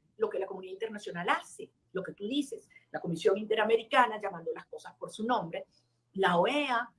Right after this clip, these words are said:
con sus consejos permanentes y resoluciones, pero yo te diría todo lo que está ocurriendo en el mundo. Hoy la causa venezolana se ha convertido en una causa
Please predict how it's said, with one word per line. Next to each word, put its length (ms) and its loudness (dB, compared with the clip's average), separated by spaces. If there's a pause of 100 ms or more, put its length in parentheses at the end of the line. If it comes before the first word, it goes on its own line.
(120)
con 140 -6
sus 120 -14
consejos 500 0
permanentes 480 -4
y 80 -2
resoluciones, 640 -4 (280)
pero 180 10
yo 140 0
te 100 -2
diría 380 -2 (500)
todo 380 2
lo 140 -2
que 100 -20
está 180 -4
ocurriendo 580 -8
en 80 -8
el 100 -4
mundo. 400 0 (160)
Hoy 400 10 (640)
la 200 -4
causa 560 0 (120)
venezolana 840 -2
se 200 -8
ha 60 -6
convertido 760 -6 (480)
en 180 2
una 320 -2
causa 640 4